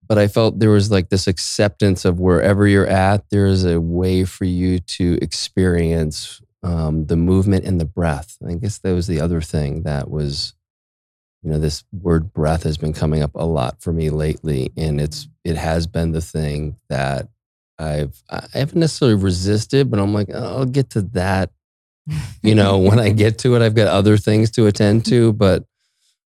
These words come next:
um, there's such an incorporation of, of all these different things. And I'd love to just know, how the hell did you create this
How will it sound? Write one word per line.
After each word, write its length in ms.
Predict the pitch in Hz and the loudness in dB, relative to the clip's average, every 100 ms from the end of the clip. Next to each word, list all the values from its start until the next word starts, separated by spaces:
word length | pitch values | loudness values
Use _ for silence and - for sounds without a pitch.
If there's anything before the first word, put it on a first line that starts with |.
| - | -8
um, 260 | 90 85 87 | -4 -2 0
there's 160 | 87 | -2
such 220 | - 98 | 0 0
an 80 | 95 | 0
incorporation 680 | 87 - 92 87 90 90 98 | 0 0 0 2 2 2 -2
of, 140 | 82 - | -4 -4
of 120 | 87 | -4
all 200 | 85 87 | 0 0
these 220 | 82 85 | 0 -4
different 440 | 82 85 85 82 - _ _ _ | -2 -4 -2 -4 -4 _ _ _
things. 380 | 90 87 87 85 | -4 -2 -2 -2
And 180 | 85 78 | -2 -2
I'd 160 | 76 104 | -2 0
love 160 | 120 | 0
to 100 | 147 | 0
just 240 | 135 107 101 | -2 -2 0
know, 400 | 98 95 92 - _ _ _ _ _ _ _ | 2 2 0 -2 _ _ _ _ _ _ _
how 180 | - 135 | -4 0
the 80 | 156 | 2
hell 300 | 120 110 120 | 2 2 2
did 200 | 104 95 | 2 0
you 100 | 95 | -2
create 580 | 90 - 90 80 92 - | -4 -4 0 2 0 -2
this 480 | - - - - | -8 -8 -10 -12